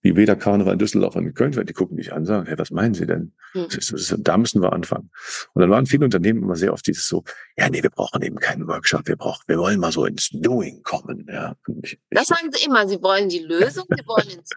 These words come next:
Speaker 2: Doing kommen.
Speaker 1: Ja, ja, die haben da keine Zeit für jetzt hier irgendwie so.
Speaker 2: Wir
Speaker 1: Ich so,
Speaker 2: haben da
Speaker 1: „Nee, nee,
Speaker 2: keine
Speaker 1: Leute,
Speaker 2: Zeit
Speaker 1: das geht,
Speaker 2: für.
Speaker 1: das geht so tief, das könnt ihr gar nicht, das versteht ihr doch gar nicht, aber das kann ich euch so nicht sagen, weil sonst werdet ihr das nicht annehmen.“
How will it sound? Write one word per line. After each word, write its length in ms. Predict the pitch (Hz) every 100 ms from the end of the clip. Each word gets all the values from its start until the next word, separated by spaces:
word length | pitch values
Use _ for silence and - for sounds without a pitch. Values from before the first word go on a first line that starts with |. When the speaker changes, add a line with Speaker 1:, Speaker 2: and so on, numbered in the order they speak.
| -
Speaker 2:
Doing 460 | 202 214 233 269
kommen. 320 | - 294 320
Speaker 1:
Ja, 100 | 381
ja, 160 | 98 98
die 100 | 95
haben 120 | 117
da 80 | 123
keine 280 | - 92 82
Zeit 340 | - - 95
für 140 | - 95
jetzt 240 | 87 85
hier 160 | - 85
irgendwie 320 | 80 85 -
so. 100 | 71
Speaker 2:
Wir 60 | -
Speaker 1:
Ich 60 | -
so, 80 |
Speaker 2:
haben 60 | -
da 80 | 196
Speaker 1:
„Nee, 40 |
nee, 80 | 104
Speaker 2:
keine 120 | 95
Speaker 1:
Leute, 180 | 101 101 85
Speaker 2:
Zeit 140 | 87
Speaker 1:
das 180 | - -
geht, 220 | - 101
Speaker 2:
für. 160 | - -
Speaker 1:
das 160 | -
geht 220 | 113 107 -
so 180 | 101 110
tief, 400 | - 107 107 -
das 180 | 98
könnt 140 | - 113
ihr 80 | 98
gar 120 | 98
nicht, 180 | 92 - - -
das 140 | 95
versteht 260 | 82 87 110
ihr 80 | 104
doch 140 | 82
gar 180 | 82 82
nicht, 160 | 104 95
aber 180 | 92
das 240 | - 90 -
kann 160 | 104
ich 140 | 110 -
euch 100 | 95
so 140 | 101
nicht 140 | 98 -
sagen, 260 | 85 107
weil 100 | 104
sonst 180 | 90 90
werdet 260 | 95 98 85
ihr 80 |
das 200 | 90 - -
nicht 300 | 90 85 -
annehmen.“ 440 | - 107 90 78